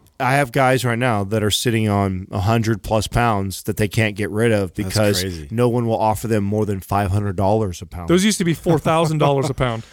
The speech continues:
Speaker 1: Well, yeah, no, no, no, no, that was not that much. Fifteen hundred to fifteen hundred.
Speaker 2: What are they gonna
Speaker 1: eighteen hundred.
Speaker 2: do with all of it?
Speaker 1: Well, that's the, and so
Speaker 3: Well,
Speaker 1: the
Speaker 3: when you were doing the business, it was fifteen hundred.
Speaker 1: For outdoor.
Speaker 3: Okay.
Speaker 1: And in, and in California. So it, it, state by state, it, it depends, and, and
Speaker 3: Okay.
Speaker 1: obviously quality, it ranges, but your upper end,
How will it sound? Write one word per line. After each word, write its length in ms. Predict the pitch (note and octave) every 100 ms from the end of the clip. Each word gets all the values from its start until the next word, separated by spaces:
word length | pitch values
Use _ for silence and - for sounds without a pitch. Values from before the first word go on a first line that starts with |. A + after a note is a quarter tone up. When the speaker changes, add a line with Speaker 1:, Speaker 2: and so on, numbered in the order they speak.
| - -
Speaker 1:
Well, 180 | C3
yeah, 280 | C3+ C3+ D3 B2
no, 140 | C3+ A#2+
no, 240 | A2 G#2
no, 60 | G2
no, 200 | F2+ F#2
that 200 | A#2 A#2+
was 120 | C3
not 140 | C3+
that 160 | A2+ G2+
much. 160 | G2+ -
Fifteen 300 | D3 - A2
hundred 260 | A2+ G#2
to 140 | G#2 G2+ -
fifteen 280 | D#3+ - C#3
hundred. 140 | D3
Speaker 2:
What 40 |
are 20 | F3
they 40 |
gonna 120 | F3+ F3
Speaker 1:
eighteen 80 |
hundred. 40 | A#2+
Speaker 2:
do 160 | C3 A3
with 160 | C4
all 180 | G#2+ F2
of 80 | E2+
it? 160 | E2+ C3+
Speaker 1:
Well, 140 | C#3+
that's 180 | C#3 -
the, 140 | C3 -
and 140 | C#3
so 100 | F3
Speaker 3:
Well, 60 | F3+
Speaker 1:
the 40 |
Speaker 3:
when 100 | F3+
you 100 | F#3
were 120 | G3
doing 180 | F#3 G3
the 60 | F3
business, 340 | F3 F3 D#3+
it 40 | E3
was 100 | -
fifteen 320 | D#3+ - D3
hundred. 320 | D3+ E3+ F#3 _ _ _ - G3 - G#3
Speaker 1:
For 280 | D#3 D3 C#3
outdoor. 640 | C3+ A#2 A2 F2+ E2+ G#2 -
Speaker 3:
Okay. 220 | C#3 C3
Speaker 1:
And 240 | B2+ A#2+
in, 200 | A2+ A2
and 200 | C3+ C3
in 140 | A#2+ A2
California. 800 | A#2 G2+ F#2 G#2+ F#2+ E2 E2 G#2+
So 220 | - A2+
it, 280 | G#2+ A#2 -
it, 360 | A2+ D2+ B2+
state 280 | - - D3
by 120 | C3
state, 320 | A#2+ - A#2 A2
it, 100 | -
it 100 | A2+
depends, 600 | G2 G2+ A2 G2+ G2 F#2
and, 280 | G2+ F#2+ G2
and 140 | A2 G#2+
Speaker 3:
Okay. 80 |
Speaker 1:
obviously 240 | A2+ G#2 G2+
quality, 440 | - A2 G#2+ G2+
it 60 | F#2
ranges, 380 | G2+ G2 F#2+ F#2
but 200 | G#2 G#2
your 240 | A#2+ B2+
upper 300 | C3+ - B2+
end, 360 | A2+ A2 G#2